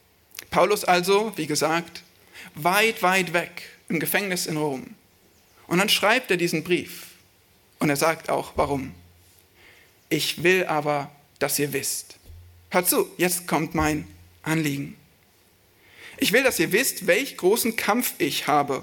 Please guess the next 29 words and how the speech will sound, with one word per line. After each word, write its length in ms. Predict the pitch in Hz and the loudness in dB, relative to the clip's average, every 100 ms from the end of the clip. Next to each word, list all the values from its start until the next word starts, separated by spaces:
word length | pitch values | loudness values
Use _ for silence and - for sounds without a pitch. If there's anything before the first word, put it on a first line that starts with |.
| - | -6
um 160 | 127 131 | -6 -4
euch.“ 520 | 135 - - - - _ _ _ _ _ _ _ _ _ _ _ _ - | -6 -6 -14 -18 -20 _ _ _ _ _ _ _ _ _ _ _ _ -2
Und 160 | 139 | 2
das 320 | 156 214 - - - | 4 2 -2 -10 -8
schließt 340 | - 196 208 | 0 2 2
direkt 340 | 165 160 226 170 | 4 4 2 -2
an 120 | 165 | -2
die 80 | 156 | 0
Verse 580 | 160 180 180 180 165 - - - | 2 4 4 4 4 0 -16 -4
vorher 440 | - 180 175 - | 2 4 4 2
an. 280 | 165 214 254 - - - - - - _ _ _ | 2 2 0 -6 -20 -20 -20 -20 -20 _ _ _
Verse 280 | - 160 165 | 0 2 0
vierundzwanzig 720 | 160 202 208 - 185 185 175 | 0 0 2 2 2 2 2
bis 160 | 165 - | 2 4
neunundzwanzig 840 | 160 190 214 - 190 196 190 - | 4 4 4 2 2 2 2 2
schildert 520 | - 214 247 175 - | 4 2 2 0 2
er 120 | 156 | 0
viel 300 | - 202 247 | 0 0 0
von 160 | 226 156 | 0 0
diesem 260 | 151 165 | 0 -2
Kampf, 380 | - 180 233 247 | 0 2 2 2
von 160 | 156 160 | 0 0
diesem 300 | 165 147 147 | 0 0 2
Dienst 480 | 180 240 254 - - | 4 4 4 2 2
für 180 | 214 | 2
die, 240 | 220 - - | 2 0 -4
für 200 | - 214 | -2 0
die 100 | 196 | 0
Gemeinde, 580 | 160 147 202 226 233 | 0 0 2 4 2